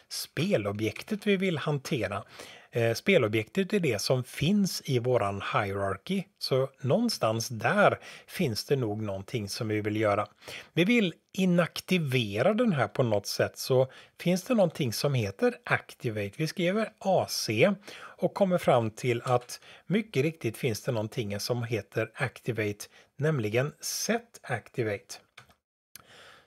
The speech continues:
Så, vi säger set activate. Hur fungerar då set activate? Jag håller, eh, markören över det hela, trycker mitt kortkommando och ser att här finns referens till gameobject punkt set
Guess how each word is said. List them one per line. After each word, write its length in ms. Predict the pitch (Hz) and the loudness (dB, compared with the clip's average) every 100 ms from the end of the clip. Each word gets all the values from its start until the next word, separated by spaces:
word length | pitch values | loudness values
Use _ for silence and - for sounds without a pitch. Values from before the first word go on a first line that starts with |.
| _ | _
Så, 420 | - - 220 247 143 - - _ - - - - | -10 -2 2 2 0 -4 -20 _ -20 -20 -20 -6
vi 60 | 170 | -4
säger 560 | - 220 240 117 101 - _ - | 0 2 4 4 2 -8 _ -12
set 480 | - - 208 220 - | -8 -2 -2 -2 -8
activate. 800 | - 214 - - 131 104 95 - - - - - - | -2 0 0 2 2 4 -2 -6 -10 -12 -20 -20 -14
Hur 180 | - 180 | 2 2
fungerar 500 | 185 220 190 131 143 | 4 0 2 4 4
då 140 | 127 | 2
set 400 | 104 - 143 127 - | 0 0 0 0 -4
activate? 720 | 208 202 - 139 107 101 - - _ - | -2 -2 -2 -2 0 -2 -8 -18 _ -6
Jag 160 | 123 101 | 0 0
håller, 580 | - 123 180 175 165 165 | 2 2 6 6 8 8
eh, 420 | 160 151 151 147 143 | 8 8 6 4 0
markören 880 | 127 131 127 120 - 104 98 131 - | -2 2 2 2 2 2 2 0 0
över 340 | 117 92 101 | -2 -2 -2
det 80 | 139 | -2
hela, 420 | 160 170 131 185 208 - - - | 2 4 6 4 2 -10 -20 -16
trycker 400 | - 110 - 143 | -8 -6 -4 -2
mitt 180 | 170 180 | -2 -2
kortkommando 840 | - 190 - 151 135 131 135 202 214 - - - - | 0 0 0 2 2 6 6 6 4 -10 -20 -20 -4
och 160 | 175 | 0
ser 480 | 170 160 139 131 - | 0 2 4 2 2
att 160 | 131 - | 0 0
här 200 | - 180 | 0 0
finns 300 | - 120 - | 0 -2 0
referens 540 | 127 - 113 110 107 | 0 2 0 0 -4
till 360 | - 117 101 107 | -2 0 0 -2
gameobject 800 | 107 135 117 110 110 127 170 - | 0 2 4 2 2 0 -2 -4
punkt 280 | - 110 104 | -2 -2 -2
set 360 | - 113 - | -2 -2 -2